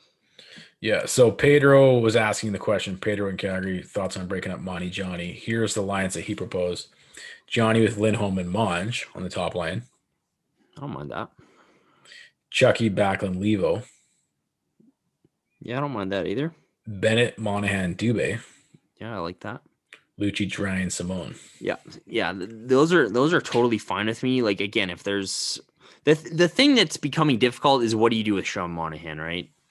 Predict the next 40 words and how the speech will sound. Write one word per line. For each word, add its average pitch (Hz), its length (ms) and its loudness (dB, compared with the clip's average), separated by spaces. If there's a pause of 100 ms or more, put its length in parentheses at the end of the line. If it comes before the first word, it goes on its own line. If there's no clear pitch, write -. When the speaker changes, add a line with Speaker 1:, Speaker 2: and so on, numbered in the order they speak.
(260)
Speaker 1:
Yeah. 135 180 0 (240)
Speaker 2:
So - 140 -8
it's 113 80 -2
like, 147 80 6
Speaker 1:
Really? 139 120 10
Speaker 2:
that's 123 100 4
wh-, - 180 -4 (160)
that's 110 260 -2
why 135 140 4
I 117 40 2
brought 113 260 4
up 107 180 0
the, 104 220 0
the 92 180 -2
idea 95 380 0
that 87 140 -4
I, 87 140 -10 (200)
that 80 320 -10
Pedro's 107 360 -2
kind 95 160 -6
of 85 260 -10 (100)
floating 95 420 -4
here 92 220 -6
is 87 120 -6
like, 82 380 -6
and 80 160 -10
I 82 60 -8
know 90 160 -6
Ken 90 260 -8
Wilson's 107 420 0
been 98 140 -6
a 92 40 -6
proponent 98 460 -8
of, 90 260 -6 (460)
of 90 160 -10
utilizing 107 540 2
Monahan 95 500 -2
in 80 160 -8
a 87 80 -6
lesser 95 640 -2